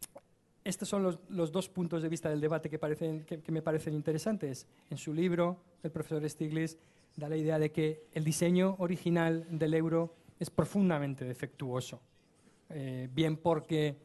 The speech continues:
no ha aprendido nada de lo que sabemos sobre, em, uniones monetarias,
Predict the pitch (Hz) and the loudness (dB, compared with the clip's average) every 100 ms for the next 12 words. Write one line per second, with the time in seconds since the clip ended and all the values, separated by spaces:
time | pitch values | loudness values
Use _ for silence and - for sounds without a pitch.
0 | - _ _ - 151 160 156 151 156 147 | -20 _ _ -2 2 4 4 2 2 2
1 | 156 151 143 156 156 143 143 139 151 160 | 2 4 4 4 4 4 2 0 -2 -2
2 | 143 151 147 139 - - 147 139 147 143 | 0 0 0 -4 -8 -6 -4 -2 -2 -2
3 | 139 147 - 143 139 135 135 135 135 135 | -4 -8 -10 -6 -2 -2 -2 -2 -2 -4
4 | 147 _ 160 147 151 151 151 139 147 147 | -6 _ -8 -6 -2 0 0 0 -2 0
5 | 170 170 170 170 | 0 2 2 0